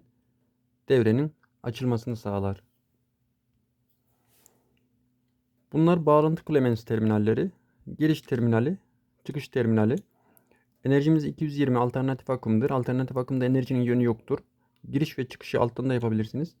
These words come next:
Üstten de yapabilirsiniz. Bu ARK kanalı,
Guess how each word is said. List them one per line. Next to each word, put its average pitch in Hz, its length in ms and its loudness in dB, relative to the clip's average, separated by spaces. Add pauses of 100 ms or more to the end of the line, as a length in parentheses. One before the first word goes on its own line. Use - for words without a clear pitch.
(680)
Üstten 139 280 0
de 131 40 4
yapabilirsiniz. 117 640 0
Bu 165 300 2 (180)
ARK 156 300 -2
kanalı, 127 420 2